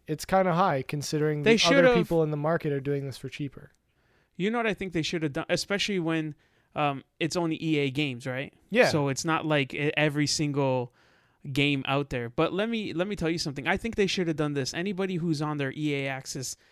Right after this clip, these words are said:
Speaker 2: at the moment for four ninety-nine a month, they should have done something where they're like, if you join E A Access right now before this comes out,
Speaker 1: Yeah.
Speaker 2: um, or you're already a member, you get a discount of, like,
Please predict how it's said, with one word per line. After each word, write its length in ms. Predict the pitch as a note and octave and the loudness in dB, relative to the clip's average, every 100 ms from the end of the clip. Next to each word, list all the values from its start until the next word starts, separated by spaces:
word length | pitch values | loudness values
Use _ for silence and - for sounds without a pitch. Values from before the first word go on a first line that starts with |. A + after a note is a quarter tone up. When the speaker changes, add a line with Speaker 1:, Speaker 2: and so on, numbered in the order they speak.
| _ - | _ -2
Speaker 2:
at 180 | D#3 D3+ | -2 0
the 60 | |
moment 560 | C3+ C#3 D3+ B2 A2+ - | -2 -2 -2 -4 -10 -14
for 200 | - C3 | -10 -6
four 260 | - D3 C#3+ | 0 0 2
ninety-nine 460 | C#3 C3+ C3 C3+ | 0 -2 -2 -4
a 40 | B2+ | -2
month, 360 | B2+ G3 - _ _ _ _ _ _ C#3 | -4 -4 -10 _ _ _ _ _ _ 4
they 160 | F#3 | 4
should 300 | G3 - G3+ | 4 0 2
have 100 | F3+ | 0
done 180 | D#3+ E3 | -2 -4
something 380 | - E3 D#3+ D3 | -4 -4 -4 -2
where 100 | C#3+ | -2
they're 160 | C#3 | -2
like, 240 | C3+ B2+ - | -2 -4 -4
if 180 | C#3+ - | -6 -2
you 160 | E3+ D3+ | -4 -2
join 340 | D#3+ D#3+ D3+ D#3 | 0 0 -2 -4
E 320 | D#3 D3+ D3 | 0 2 0
A 40 | |
Access 640 | C#3 C3+ - - C3+ - - - | 0 -4 -4 -6 -6 -6 -10 -8
right 380 | C#3 C#3+ D#3 D3 | 0 2 2 0
now 320 | C#3 C#3+ D#3 | -2 0 -2
before 480 | C#3 C3 - D3 C#3+ | -2 -2 0 2 2
this 240 | C3+ - | -2 -4
comes 320 | - C#3 B2+ | -4 -4 -2
out, 260 | B2+ D3+ - _ - | 0 -2 -4 _ -4
Speaker 1:
Yeah. 220 | D#3 C#3 - _ - | 0 0 -4 _ -4
Speaker 2:
um, 420 | C#3 C3 C3 B2+ - | 0 0 0 -2 4
or 200 | D#3+ D3+ | 6 8
you're 220 | D#3 D3 | 6 6
already 340 | C3 C#3+ E3+ | 4 2 2
a 60 | F3 | 2
member, 480 | F#3 G3 A3 B3+ C4 _ | 0 0 0 0 -6 _
you 160 | C#3 D3+ | 0 2
get 160 | D#3 C#3+ | 4 2
a 60 | |
discount 480 | C3+ D3+ - D3+ C#3 | 0 -2 0 -2 -2
of, 240 | A#2+ - - | -4 -8 -4
like, 300 | C#3 B2+ | -4 -4